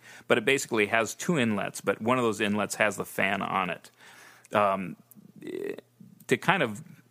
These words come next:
reiterate that once again, the series box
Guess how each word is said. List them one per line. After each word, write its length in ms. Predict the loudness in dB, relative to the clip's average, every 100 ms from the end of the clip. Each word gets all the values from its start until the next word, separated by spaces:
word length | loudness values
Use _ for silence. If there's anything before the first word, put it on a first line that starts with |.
| -10
reiterate 760 | -8 -2 2 4 4 2 0 0
that 180 | -2 -2
once 240 | -4 -6
again, 420 | -8 -8 -8 -10 -16 _ -20 -20 _ _ _ -2
the 120 | 0
series 520 | 0 0 2 2 0
box 640 | 2 2 2 -2 -4 -4